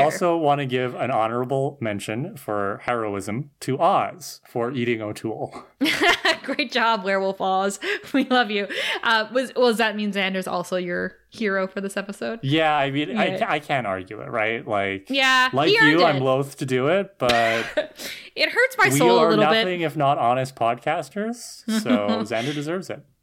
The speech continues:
Speaker 2: Yeah, he does. And, and like I said at the beginning, you know, those who are nervous to hear us talk about it and stuff, like, this, like, it's a great episode. The funnest episode we've had in a while, like you said. Uh, nothing, nothing but thumbs up from me.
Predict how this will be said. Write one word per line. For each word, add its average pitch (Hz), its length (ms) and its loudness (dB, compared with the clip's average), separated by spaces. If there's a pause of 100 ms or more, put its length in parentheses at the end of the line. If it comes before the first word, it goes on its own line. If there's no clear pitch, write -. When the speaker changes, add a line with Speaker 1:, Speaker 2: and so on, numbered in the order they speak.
(220)
Speaker 2:
Yeah, 370 280 2
he 320 120 -6
does. 240 360 -2
And, 214 180 -2
and 254 220 0
like 285 180 0
I 311 60 2
said 302 160 -4
at - 20 -6
the 285 60 -2
beginning, 202 560 -2 (100)
you 214 140 0
know, 190 180 0 (160)
those 226 240 2
who 226 140 2
are 208 80 4
nervous 208 440 0
to 220 80 -4
hear 196 200 0
us 190 100 -2
talk 240 240 -2
about 233 240 2
it 233 100 2
and 226 120 -2
stuff, 233 320 0
like, 214 180 -2
this, 294 280 -4 (100)
like, 220 260 0
it's 302 180 -4
a - 40 0
great 302 280 0
episode. - 640 -6 (160)
The 220 80 -6
funnest 254 320 -2
episode 226 300 -2
we've 214 120 0
had 196 220 0
in 196 80 -8
a 190 60 -6
while, 208 340 0
like 185 200 -8
you 202 120 -4
said. 190 400 -2 (480)
Uh, 185 460 0 (360)
nothing, 214 420 -2
nothing 247 360 -2
but 220 300 -2
thumbs 214 240 0
up 196 180 -2
from 180 220 -6
me. - 260 -12